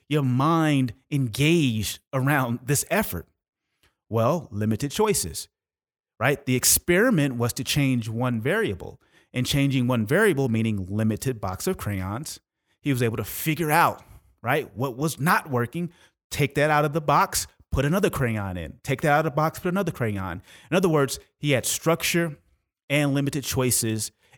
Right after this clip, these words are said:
and his mind could focus. And the same for you and I. Uh, I read some recently, uh,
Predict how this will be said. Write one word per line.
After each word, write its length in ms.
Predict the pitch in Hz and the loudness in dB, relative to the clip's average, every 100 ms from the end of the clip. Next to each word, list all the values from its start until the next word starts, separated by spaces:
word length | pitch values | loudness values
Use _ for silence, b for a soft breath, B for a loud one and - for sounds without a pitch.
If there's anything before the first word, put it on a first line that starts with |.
| - | -4
and 120 | 127 | -2
his 180 | 123 107 | -2 -2
mind 640 | 107 127 156 160 139 113 | -4 -2 0 0 0 -2
could 120 | - - | -6 -14
focus. 880 | - 165 214 - 113 87 - - - _ _ _ _ _ | -10 -6 -6 -4 -4 -2 -4 -4 -10 _ _ _ _ _
And 140 | 156 | -2
the 60 | 151 | 2
same 420 | - 180 180 180 | 4 4 2 0
for 180 | - 160 | -2 -2
you 280 | 143 151 156 | 0 2 2
and 100 | 151 | 2
I. 380 | 160 107 - - _ _ _ _ _ _ | 2 0 -4 -14 _ _ _ _ _ _
Uh, 60 | 151 | -4
I 300 | 135 139 135 | 0 2 2
read 200 | 139 208 | 2 0
some 220 | 208 175 | 0 0
recently, 640 | 151 165 160 139 123 107 - | 0 0 0 2 0 -2 -6
uh, 300 | 120 113 | -6 -6